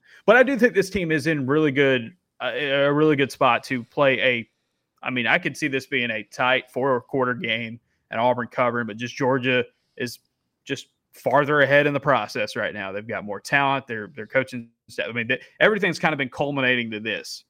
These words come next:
And for Auburn, it's year one of a new era where you're doing a culture change and you're doing a lot of, uh, different new, new stuff. But I think this game,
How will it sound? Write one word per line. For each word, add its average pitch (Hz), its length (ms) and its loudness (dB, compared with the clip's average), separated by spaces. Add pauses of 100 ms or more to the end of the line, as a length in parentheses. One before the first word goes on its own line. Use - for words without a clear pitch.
(420)
And 123 200 -6
for 127 160 -2
Auburn, 147 460 2 (500)
it's - 140 -12
year 165 180 4
one 143 240 4
of 123 80 2
a 123 60 0
new 120 200 0
era 110 340 2
where 107 140 -10
you're 110 140 -2
doing 135 240 2
a 135 60 4
culture 131 320 2
change 120 340 -2
and 113 80 -12
you're 110 100 -10
doing 120 200 -6
a 120 60 -2
lot 117 200 0
of, 117 200 -2
uh, 127 120 -6
different 117 440 -8
new, 117 140 -6 (280)
new 120 180 -10
stuff. 117 300 -4
But 120 80 -2
I 127 80 2
think 170 180 -4
this 175 180 -4
game, 151 380 0